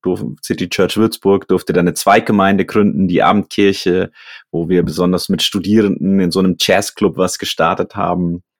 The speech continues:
und da eigene Hauskreise und Freizeiten und so hatten. Das war eine richtig gute Zeit und parallel hat mich im Studium immer Missionswissenschaft, interkulturelle Theologie, dieses Fach begeistert.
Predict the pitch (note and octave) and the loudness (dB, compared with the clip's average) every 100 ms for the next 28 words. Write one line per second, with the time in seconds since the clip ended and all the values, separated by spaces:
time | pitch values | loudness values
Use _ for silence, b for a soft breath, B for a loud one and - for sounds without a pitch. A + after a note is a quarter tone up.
0 | _ E2+ D#2+ E2 D#2 D2+ - E2 F2 E2 | _ -6 -4 -4 -2 -2 -2 -2 -2 -2
1 | E2 - E2+ E2 E2+ D#2+ - D2+ D2+ E2 | -4 -2 -2 0 0 -2 -2 -2 -2 -4
2 | - E2+ - F2 F2 F2+ F2 b b b | -4 -4 -2 -4 -4 -6 -8 b b b
3 | b b _ - F#2+ G#2+ G2+ A2 D#3 C#3 | b b _ -4 2 4 4 4 2 -2
4 | - B2 - - G2+ A2 C3 G2 A2 G#2 | -4 -4 -4 -2 2 2 0 -2 0 2
5 | G2+ A#2 A2+ A#2 G2+ G2 G2+ - - D3+ | 4 4 4 0 0 -2 -2 -2 2 4
6 | C3+ B2 B2+ G#2+ A#2+ G#2+ G2+ - F#2+ - | 6 6 4 4 4 4 2 -2 -4 2
7 | A2 B2 B2+ G2+ G2 G2+ - F2+ - - | 4 4 2 0 -2 -2 0 0 0 -6
8 | G2+ G#2+ - G2 F#2 F#2 F2 - F2 D#2 | -2 -2 0 -2 0 0 0 0 -2 -2
9 | F#2+ F2+ E2 D#2+ - - - E2+ - E2 | -2 -2 -4 -6 -4 -6 -4 -4 0 2
10 | A2 - G2+ - | 2 2 0 0